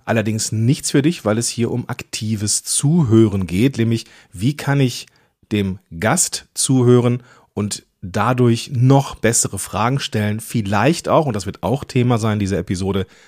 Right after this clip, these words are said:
Fragen, die eher spontan sind.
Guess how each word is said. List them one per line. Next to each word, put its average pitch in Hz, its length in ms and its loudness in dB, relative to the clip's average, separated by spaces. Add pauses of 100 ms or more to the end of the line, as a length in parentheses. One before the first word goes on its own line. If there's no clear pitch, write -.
Fragen, 107 680 -2 (260)
die 113 480 0
eher 98 260 0
spontan 107 720 -2
sind. 80 320 -8